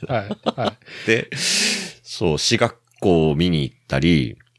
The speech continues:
Speaker 1: で、西郷さんの墓のすぐ近くに、その小糸の兄の墓があるっていう描写が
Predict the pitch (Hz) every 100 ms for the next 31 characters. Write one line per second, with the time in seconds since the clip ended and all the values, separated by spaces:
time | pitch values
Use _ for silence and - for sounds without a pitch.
0 | _ _ _ _ 139 - 202 185 156 135
1 | 113 95 87 101 127 127 - - - 156
2 | 139 - - 139 151 196 156 73 - 147
3 | - - 120 117 127 113 107 190 202 78
4 | - - 69 67 69 65 - 64 62 71
5 | 73 - 62 60